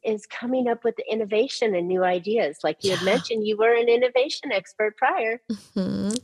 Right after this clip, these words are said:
Speaker 2: Yeah. So the other thing too, is you're evaluating what you are doing and where you wanna be. It is very important to understand what your market is looking for. And this is where the innovation comes in.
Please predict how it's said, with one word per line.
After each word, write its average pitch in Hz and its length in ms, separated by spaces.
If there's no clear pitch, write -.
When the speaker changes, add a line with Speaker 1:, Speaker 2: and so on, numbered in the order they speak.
Speaker 2:
Yeah. 196 400
So 208 400
the 208 260
other 254 240
thing 165 600
too, 180 500
is 190 200
you're 196 160
evaluating 185 880
what 196 240
you 226 200
are 208 100
doing 175 440
and 165 140
where 165 160
you 180 160
wanna 196 240
be. 147 380
It 214 100
is 202 160
very 233 320
important 202 520
to 208 160
understand 185 800
what 190 180
your 190 140
market 165 380
is - 200
looking 160 260
for. - 240
And 170 140
this 185 160
is 151 160
where 226 100
the 208 160
innovation 165 580
comes 147 360
in. 160 240